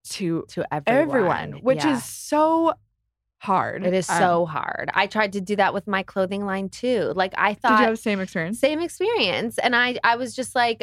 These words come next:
Speaker 2: I, I wanted to do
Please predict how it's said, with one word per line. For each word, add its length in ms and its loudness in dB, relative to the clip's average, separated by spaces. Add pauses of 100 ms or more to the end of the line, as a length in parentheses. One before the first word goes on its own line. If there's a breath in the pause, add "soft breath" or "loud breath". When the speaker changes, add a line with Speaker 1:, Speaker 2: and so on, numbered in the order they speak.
(100)
Speaker 2:
I, 720 4 (140)
I 100 4
wanted 420 0
to 100 -10
do 680 2